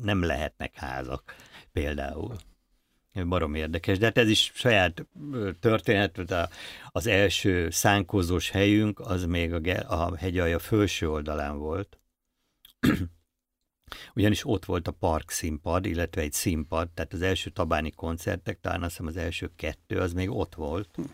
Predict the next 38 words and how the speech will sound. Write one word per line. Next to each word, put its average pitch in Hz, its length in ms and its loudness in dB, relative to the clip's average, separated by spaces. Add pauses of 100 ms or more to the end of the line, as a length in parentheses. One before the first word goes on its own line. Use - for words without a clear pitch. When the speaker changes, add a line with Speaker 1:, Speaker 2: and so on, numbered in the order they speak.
(460)
Speaker 1:
Tehát 78 220 -4
a - 100 -8
Kekszet - 500 -2
én 85 100 -2
ott 85 160 0
láttam 76 360 -2
életemben 80 500 -4
először, 90 480 -2
az 82 200 -4
L 95 240 4
G 87 280 0
T - 60 -12
első 85 720 -2 (760)
tabáni 82 420 2
fellépése, 90 720 -2
az 87 120 -2
még 87 180 -2
ott 80 260 -4
Speaker 2:
Az 78 60 -6
Speaker 1:
volt. 67 120 -2
Speaker 2:
még 101 120 -2
ott 120 100 -4
Speaker 1:
Természetesen 87 440 2
Speaker 2:
volt, 82 80 0
hm. 78 60 -2
Speaker 1:
mini, 76 160 -2 (200)
az 80 220 -10
mini, 71 120 -6
Speaker 2:
Igen. 76 140 -2
Speaker 1:
mini, 90 140 -8
mini 82 260 -6
minden 80 320 -2
évben 98 300 0
volt, 117 260 4 (360)
és - 160 -10
utána 104 220 0
elkezdődött 92 560 0
a 90 280 0